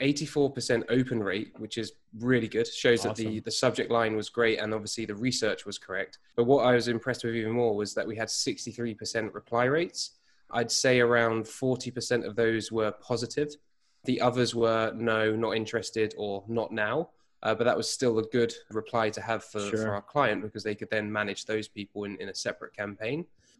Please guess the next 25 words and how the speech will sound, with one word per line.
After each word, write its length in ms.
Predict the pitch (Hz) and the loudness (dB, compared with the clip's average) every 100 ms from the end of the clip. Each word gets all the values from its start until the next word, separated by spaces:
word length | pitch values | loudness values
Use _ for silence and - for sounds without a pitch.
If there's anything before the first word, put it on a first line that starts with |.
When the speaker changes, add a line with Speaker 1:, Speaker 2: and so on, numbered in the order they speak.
| _ - | _ -2
Speaker 1:
Of 180 | 127 127 | 0 2
those 220 | 123 113 | 2 2
replies, 460 | 110 131 120 110 | -2 2 4 2
the 140 | 98 113 | 0 -4
majority 420 | 110 127 120 120 | -2 0 0 -2
being 300 | 107 104 104 | -2 -2 -2
positive 540 | - 139 131 113 107 107 | -2 -2 -2 -2 -4 -4
and 120 | 104 | -6
people 240 | 120 107 | -6 -4
wanted 260 | 107 107 - | -4 -4 -6
to 60 | - | -6
find 300 | 117 107 104 | 0 0 0
out 140 | 98 | -2
more. 280 | 123 110 95 | 0 0 -2
And 100 | 110 | -4
I 40 | |
think 180 | 110 131 | -2 0
that's 140 | 131 139 | 0 0
an 60 | |
important 380 | 120 - 110 107 | -2 -2 -4 -4
thing 160 | - 113 | -4 -2
as 100 | 104 | -2
well, 160 | 120 117 | 0 0
Morgan. 380 | 113 107 107 104 | -2 -4 -6 -8
The, 340 | 107 110 | -6 -6